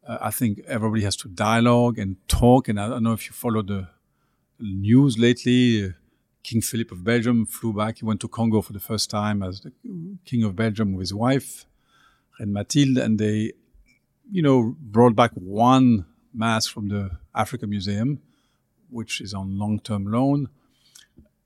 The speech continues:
But if you talk to people from Congo, I mean, they're much more interested in collaboration, formation,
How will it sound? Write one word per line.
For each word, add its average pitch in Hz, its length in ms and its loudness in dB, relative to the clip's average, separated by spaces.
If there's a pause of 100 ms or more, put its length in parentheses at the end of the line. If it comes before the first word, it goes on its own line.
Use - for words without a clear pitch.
(160)
But - 140 -6 (580)
if - 320 -4
you 143 320 6
talk 170 360 4
to 131 420 2 (580)
people 143 280 2
from 131 200 2
Congo, 135 640 6
I - 140 -4
mean, 123 180 6
they're 117 160 2
much 123 380 2
more 117 160 2
interested 113 440 -2
in 98 200 -4 (1080)
collaboration, 107 920 0
formation, 110 640 0